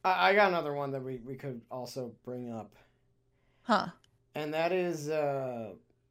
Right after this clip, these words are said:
Speaker 1: oh God, what is it called? Uh, is it, we definitely haven't talked about, like,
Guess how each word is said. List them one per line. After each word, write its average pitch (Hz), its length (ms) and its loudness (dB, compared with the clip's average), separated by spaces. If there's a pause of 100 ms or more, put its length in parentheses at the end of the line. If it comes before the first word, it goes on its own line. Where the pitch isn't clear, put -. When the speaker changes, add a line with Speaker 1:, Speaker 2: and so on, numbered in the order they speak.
(260)
Speaker 1:
oh 147 200 -16
God, 117 120 -14
what 113 100 -14
is 110 60 -18
it 98 100 -18
called? 73 240 -20 (280)
Uh, 117 220 -12 (720)
is 139 180 -10
it, 175 100 -8
we 196 220 -4
definitely 349 300 6
haven't 370 160 0
talked 233 240 2
about, 202 180 2
like, 147 220 -2